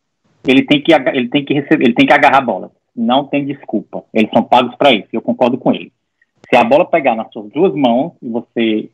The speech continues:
é um recebedor da N F L, você tem que agarrar. Então ele dropou aquela bola, só que, finalizando, eu quero dizer que ninguém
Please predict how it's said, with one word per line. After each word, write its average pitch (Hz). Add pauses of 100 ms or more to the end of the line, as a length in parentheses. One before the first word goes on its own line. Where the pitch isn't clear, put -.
(140)
é 120
um 113
recebedor 117
da 113
N 110
F -
L, 127
você 120
tem 123
que 127
agarrar. 117
Então 131
ele 123
dropou 151
aquela 165
bola, 180 (580)
só 175
que, 180 (100)
finalizando, 160
eu 175
quero 160
dizer 151
que 165
ninguém 165